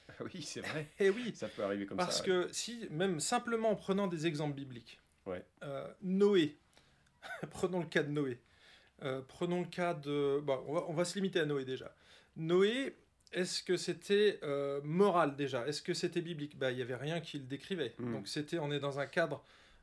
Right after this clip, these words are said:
Speaker 2: euh, où il a, il a une sorte de, de liberté ici. Ensuite, euh, est-ce qu'il était, euh,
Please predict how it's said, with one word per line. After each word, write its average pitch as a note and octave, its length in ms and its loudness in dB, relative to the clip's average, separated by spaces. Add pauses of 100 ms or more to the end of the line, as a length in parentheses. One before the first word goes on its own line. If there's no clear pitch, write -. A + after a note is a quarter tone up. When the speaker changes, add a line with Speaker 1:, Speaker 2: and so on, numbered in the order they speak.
(120)
Speaker 2:
euh, B2 520 -8
où D#3+ 160 -6
il D3 100 -2
a, C3 120 2
il C#3 200 -6
a C3 60 -2
une B2+ 120 -8
sorte C3 240 -6
de, B2+ 200 -2
de B2 120 -8
liberté A#2+ 400 -8
ici. A#3+ 280 -10 (340)
Ensuite, F3+ 600 -4 (500)
euh, D3 240 -2
est-ce F#3+ 260 -2
qu'il F#3 280 -4
était, F3 400 2
euh, D3 240 2